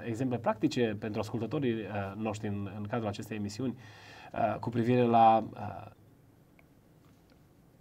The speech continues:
uh, lipsa de disponibilitate atunci când vine vorba de,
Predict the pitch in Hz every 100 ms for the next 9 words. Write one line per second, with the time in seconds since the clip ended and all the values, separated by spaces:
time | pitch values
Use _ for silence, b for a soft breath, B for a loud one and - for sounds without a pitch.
0 | - - 110 107 95 - 98 - - 110
1 | 117 214 - 139 123 123 123 135 123 117
2 | 117 120 175 165 104 113 107 107 104 107
3 | 104 101 98 95 92 98